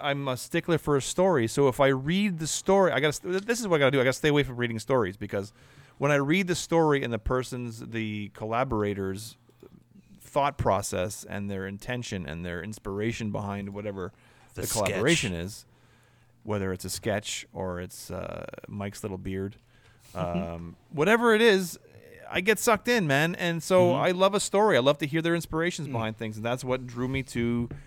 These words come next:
Speaker 1: the Ama Marnier threes, for starters. And then I'm all about, obviously, Off-White now.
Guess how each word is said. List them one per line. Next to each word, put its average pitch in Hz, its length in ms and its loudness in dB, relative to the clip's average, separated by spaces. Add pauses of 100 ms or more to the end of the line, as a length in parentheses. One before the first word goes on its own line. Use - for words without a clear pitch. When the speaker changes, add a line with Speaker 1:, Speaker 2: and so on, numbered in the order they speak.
(160)
Speaker 1:
the 110 120 -2
Ama 104 180 -2
Marnier 107 560 -4
threes, 147 580 -4
for - 180 -12
starters. 139 580 -4 (600)
And 110 180 -6
then 120 220 -2
I'm 120 240 -2
all 123 160 2
about, 131 420 2
obviously, 127 400 -4
Off-White 139 380 -2
now. 110 220 -4